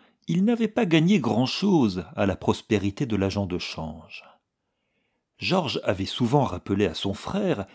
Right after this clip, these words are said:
et avec insistance, cette vague promesse de Philippe de venir à son aide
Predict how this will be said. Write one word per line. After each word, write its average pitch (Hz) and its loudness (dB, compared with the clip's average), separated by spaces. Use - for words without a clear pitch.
et 113 2
avec 90 -4
insistance, 151 -6
cette - -4
vague 127 2
promesse 135 -2
de 95 -4
Philippe 104 0
de 87 -8
venir 98 -2
à 87 -8
son 95 -4
aide 151 -2